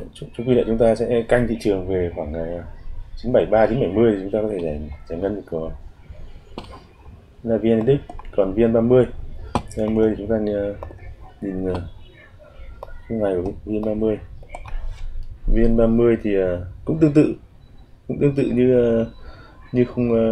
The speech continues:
như của V N X, nhưng cái là cái mức độ hỗ trợ của V N ba mươi nó không, nó không mạnh bằng,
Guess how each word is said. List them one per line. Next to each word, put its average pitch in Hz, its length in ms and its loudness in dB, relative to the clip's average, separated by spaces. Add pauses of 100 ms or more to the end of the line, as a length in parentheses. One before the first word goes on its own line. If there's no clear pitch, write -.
(880)
như 127 280 4
của 98 120 6
V 87 80 0
N 120 200 6
X, 165 120 4 (280)
nhưng 123 120 2
cái 120 260 4
là 123 200 2 (320)
cái 131 120 0
mức 131 360 -2
độ 139 120 8
hỗ 123 160 8
trợ 104 300 6
của 85 320 2
V - 20 2
N 120 140 4
ba 117 100 0
mươi 127 100 2
nó 139 80 0
không, 131 460 -2 (1500)
nó 147 60 -4
không 143 160 2
mạnh 98 180 2
bằng, 85 380 -2